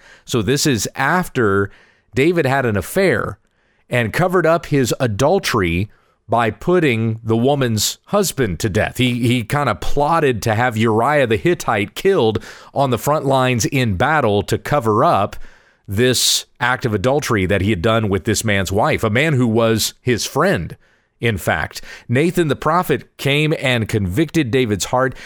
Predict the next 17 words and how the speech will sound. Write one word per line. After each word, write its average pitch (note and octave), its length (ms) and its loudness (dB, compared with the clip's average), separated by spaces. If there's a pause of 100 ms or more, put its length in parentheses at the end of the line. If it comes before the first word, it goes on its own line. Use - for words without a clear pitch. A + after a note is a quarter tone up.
(180)
and A2 260 0
this C#3 360 0
is C#3 340 0
the A#2 120 -2
psalm G#2 720 0 (420)
that A2 200 -2
comes D3 280 -2
forth C#3 360 0
from A2+ 320 -2
David F#2+ 560 0 (360)
when A#2 180 0
his G2+ 200 0
sin C3+ 440 0
was A2+ 200 0
laid G#2+ 320 2
before F#2 380 0
him. D2 320 -4